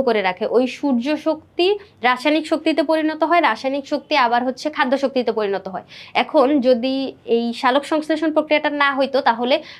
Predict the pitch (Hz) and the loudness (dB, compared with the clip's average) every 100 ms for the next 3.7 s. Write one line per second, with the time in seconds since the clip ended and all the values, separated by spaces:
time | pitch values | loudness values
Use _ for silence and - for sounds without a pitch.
0 | - 240 233 247 262 302 311 339 349 - | -4 0 0 0 -2 -2 0 0 -2 -6
1 | 190 190 214 214 - 269 226 277 285 - | -8 -2 0 0 0 0 0 0 -2 -4
2 | 285 294 294 262 254 196 180 - _ - | -2 0 2 0 0 -2 -4 -10 _ -4
3 | 240 - 262 262 - 214 | -2 2 2 2 0 2